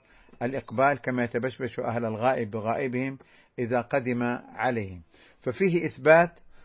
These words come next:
صفة التبشبش لله سبحانه وتعالى. ومعلوم في باب الأسماء والصفات أننا نثبت لله عز وجل من الأسماء والصفات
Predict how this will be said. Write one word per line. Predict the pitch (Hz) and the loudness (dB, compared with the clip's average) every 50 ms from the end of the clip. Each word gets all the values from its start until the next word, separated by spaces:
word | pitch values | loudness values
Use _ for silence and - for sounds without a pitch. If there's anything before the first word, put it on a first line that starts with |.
| - - | -20 -18
صفة | - - - 156 127 156 156 156 - - - _ _ _ _ _ - | -8 -4 -4 0 2 2 2 2 -2 -12 -20 _ _ _ _ _ -10
التبشبش | - 113 - 123 127 123 151 - - 143 143 - - | -10 -8 -4 -4 0 0 0 -4 -4 -10 -10 -10 -6
لله | 127 123 120 123 131 135 | -4 -2 0 2 2 2
سبحانه | 120 - - 110 - - 127 131 135 131 127 120 120 123 127 131 131 _ _ _ _ _ _ _ | 0 -2 -10 -10 -8 -4 -2 -2 0 0 -2 -2 -2 -2 -4 -4 -6 _ _ _ _ _ _ _
وتعالى. | - 113 110 - 117 107 113 131 139 147 156 170 185 180 _ _ - - - - - - | -8 -8 -4 -2 -2 2 4 4 4 4 2 0 -2 -6 _ _ -20 -20 -20 -20 -6 -4
ومعلوم | 127 120 131 123 123 139 151 151 139 120 104 | -2 0 2 2 2 2 2 0 0 -2 -4
في | 95 - - 117 | -6 -6 -6 0
باب | 107 131 131 127 120 | 2 4 4 4 2
الأسماء | 117 95 95 107 - - 123 123 117 107 | 0 -2 -6 -8 -6 -4 -4 -2 -2 -2
والصفات | 104 101 - - 113 101 - - 131 135 143 143 _ _ _ _ _ _ _ - | -6 -8 -10 -10 -14 -8 -2 0 0 0 0 -2 _ _ _ _ _ _ _ -2
أننا | 143 135 135 131 131 131 | -2 0 0 -2 -2 -2
نثبت | 135 151 160 - 131 123 139 143 - _ - _ _ _ _ _ _ _ _ _ _ - | -2 -4 -4 -6 -6 -4 -4 -4 -6 _ -20 _ _ _ _ _ _ _ _ _ _ -6
لله | 113 117 123 131 139 135 | -2 -2 0 2 4 4
عز | 123 113 117 110 95 107 | 4 2 0 -2 -2 -2
وجل | 113 110 110 107 110 135 143 135 123 | 0 0 0 0 0 0 0 -2 -2
من | 117 117 | -2 -2
الأسماء | 120 120 113 - - - 131 131 131 120 110 | -2 -4 -4 -6 -8 -8 -4 -2 -2 -2 -2
والصفات | 104 104 - - - 110 - - 131 139 156 170 165 _ | -4 -6 -8 -10 -12 -12 -2 0 2 2 2 0 -2 _